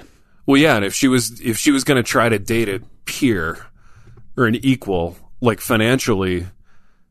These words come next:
it would be, like, Jeff Bezos, Elon Musk, and Michael Jordan.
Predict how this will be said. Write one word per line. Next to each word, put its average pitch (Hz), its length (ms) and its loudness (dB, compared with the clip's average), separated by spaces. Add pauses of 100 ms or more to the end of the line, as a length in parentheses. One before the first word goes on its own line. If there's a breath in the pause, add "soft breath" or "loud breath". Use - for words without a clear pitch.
(120)
it 143 80 2
would 143 140 2
be, 139 120 4
like, 120 220 2
Jeff 131 260 2
Bezos, 117 800 0 (420)
Elon 123 380 2
Musk, 107 360 0
and 98 120 -2
Michael 98 280 -4
Jordan. 80 340 -12